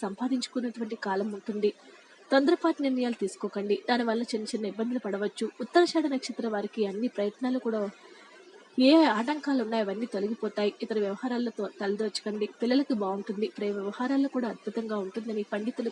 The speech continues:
తెలియజేస్తూ ఉన్నారు. గ్రహ బలాలు ఎంతో అనుకూలంగా ఉండడం వల్ల ఈ రాశి వారికి ఇంత అనుకూలమైనటువంటి వాతావరణం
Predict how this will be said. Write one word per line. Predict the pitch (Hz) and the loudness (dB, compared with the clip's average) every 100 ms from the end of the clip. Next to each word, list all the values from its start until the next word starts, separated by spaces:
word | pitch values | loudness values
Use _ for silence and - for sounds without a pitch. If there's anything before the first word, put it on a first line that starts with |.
| 190 | -2
తెలియజేస్తూ | 190 - 240 - 202 | -2 -2 -6 -4 -6
ఉన్నారు. | 185 196 208 - - - - - - - - _ - - - - - - | -2 -2 -2 -6 -20 -20 -20 -20 -20 -20 -20 _ -20 -20 -20 -20 -8 6
గ్రహ | 269 285 269 | 8 10 10
బలాలు | 269 349 370 277 | 10 12 12 10
ఎంతో | 214 226 226 | 4 2 2
అనుకూలంగా | 202 - 285 269 254 | 2 0 0 2 -2
ఉండడం | 214 202 208 | -2 -2 0
వల్ల | 208 214 | 2 2
ఈ | 208 | 2
రాశి | 196 196 262 | 2 -2 -2
వారికి | 247 - | -2 -2
ఇంత | 233 202 | -4 -6
అనుకూలమైనటువంటి | 196 262 262 254 254 247 233 220 196 | -4 0 2 2 0 -4 -4 -4 -6
వాతావరణం | 208 226 226 226 | -4 -4 -2 -4